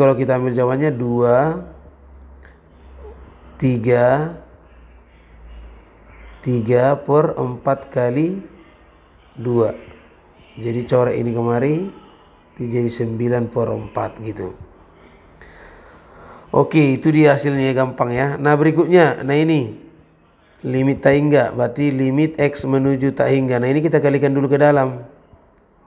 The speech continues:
X kali lima, lima X kuadrat. X kali min sepuluh, min sepuluh X, lima X kuadrat kurang dua X. Jadi hasil limitnya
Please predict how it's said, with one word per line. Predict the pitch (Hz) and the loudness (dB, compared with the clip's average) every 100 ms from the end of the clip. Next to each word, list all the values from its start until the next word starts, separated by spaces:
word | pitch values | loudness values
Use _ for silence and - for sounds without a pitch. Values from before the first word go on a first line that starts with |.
| _ _ _ _ _ - _ - | _ _ _ _ _ -20 _ -2
X | 135 - - | 0 0 2
kali | 131 131 | 4 4
lima, | 127 135 147 139 | 2 2 2 2
lima | 131 123 | 0 0
X | 117 - | -4 -4
kuadrat. | 123 117 120 131 113 - - - - - - _ - | -2 0 2 2 2 -4 -20 -20 -20 -20 -20 _ -12
X | 123 - - | -10 -8 -2
kali | 123 123 | 0 0
min | 123 117 | -2 -2
sepuluh, | 123 117 131 127 | -4 -2 -2 0
min | 123 | -2
sepuluh | 120 123 120 120 123 | -2 -6 -4 -2 0
X, | 135 160 - - - - - - - - - - - - - - 123 | 2 0 -6 -12 -14 -16 -18 -20 -20 -20 -20 -20 -20 -20 -20 -12 -4
lima | 120 123 123 120 | 0 0 0 -2
X | 120 | -4
kuadrat | - 123 113 131 139 - | 0 2 2 2 2 0
kurang | 131 123 120 | -4 -2 -2
dua | 117 117 113 117 | -2 -2 0 -4
X. | 117 - - - - - - _ - | -6 -14 -18 -20 -20 -20 -20 _ -8
Jadi | 123 127 | -2 2
hasil | 147 143 147 131 | 4 2 0 0
limitnya | 135 131 - 151 | 0 0 0 0